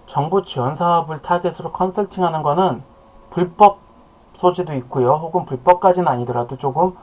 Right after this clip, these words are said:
부적절한 경향, 위험성이 없지 않습니다. 물론 무조건 틀렸다라고 할 수 없는 사업들이긴 하지만, 특히 컨설팅을 통해서 자금의 몇 프로 수익으로 가져가시거나 보험을 판매하시거나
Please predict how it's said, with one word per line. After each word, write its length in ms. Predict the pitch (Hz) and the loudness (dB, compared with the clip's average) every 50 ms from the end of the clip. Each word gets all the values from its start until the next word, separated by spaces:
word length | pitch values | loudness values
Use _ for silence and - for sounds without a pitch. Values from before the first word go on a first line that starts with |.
| - - - _ - | -20 -20 -20 _ -20
부적절한 540 | - 123 147 151 - - 170 156 151 139 | -10 -8 -8 -6 -2 0 0 2 0 0
경향, 480 | 127 131 117 117 120 139 165 185 208 202 - | -2 -4 -6 -4 0 0 0 0 0 -6 -10
위험성이 540 | - 127 127 139 156 170 - 160 151 147 143 | -6 0 0 0 0 0 -4 -6 -6 -4 -4
없지 260 | - - - - 143 | -6 -8 -8 -6 -6
않습니다. 580 | 120 107 - - - 170 165 147 120 - - - - - - - - - - | -6 -6 -6 -10 -10 -10 -8 -8 -10 -10 -14 -16 -20 -20 -20 -20 -20 -20 -10
물론 420 | - 147 147 156 175 190 196 185 | -8 -6 0 4 6 6 6 4
무조건 420 | 135 139 131 151 156 - 180 180 - | 2 -2 -4 -4 0 0 0 -2 -2
틀렸다라고 640 | - - 214 214 208 202 - - 190 180 170 - 160 | -4 -2 0 0 0 0 2 4 4 4 4 4 2
할 80 | 160 | 0
수 120 | 160 - 139 | 0 -2 -4
없는 280 | 117 127 139 151 160 | -2 -2 -4 -4 -4
사업들이긴 580 | 143 143 147 143 - - 147 131 127 123 131 123 | 0 0 0 0 0 -4 -6 -6 -4 -4 -2 -2
하지만, 560 | 131 135 - - 120 117 135 156 143 107 - - - - - - - - - _ - - - - - - - - - - - | -2 -4 -4 -6 0 2 4 4 2 0 -6 -14 -20 -20 -20 -20 -20 -20 -20 _ -18 -18 -18 -18 -20 -20 -20 -20 -20 -20 -6
특히 680 | - 196 180 - - - - 165 165 175 196 214 220 - - - - - - - - - _ _ - - | -4 -4 -4 -4 -10 -12 -10 -4 -2 -2 -2 -2 -4 -8 -18 -20 -20 -20 -20 -20 -20 -20 _ _ -4 0
컨설팅을 540 | 180 180 180 190 180 180 - 180 175 165 | 2 2 2 2 -2 -4 -4 -4 -4 -4
통해서 340 | 160 - 156 156 147 156 147 | -6 -6 -8 -6 -6 -8 -8
자금의 480 | - - 139 131 135 156 147 147 143 135 | -4 -2 -2 -2 0 -2 -4 -4 -4 -2
몇 200 | - - - - | -4 -4 -6 -8
프로 220 | - - 147 147 135 | -10 -6 -4 -4 -4
수익으로 420 | - - 170 165 160 151 143 135 | -4 -6 -6 -4 -2 -2 0 0
가져가시거나 580 | 123 120 117 123 123 123 120 120 123 117 113 107 - | 0 0 0 0 0 -2 -2 -4 -8 -8 -8 -10 -12
보험을 500 | - - 139 147 180 214 226 226 202 175 | -4 0 4 6 6 6 6 4 0 -2
판매하시거나 920 | - 147 143 139 135 131 123 123 - 127 - 117 117 135 165 185 208 214 | -4 -6 -4 -2 -2 -2 -4 -4 -8 -8 -8 -6 -2 2 2 2 2 0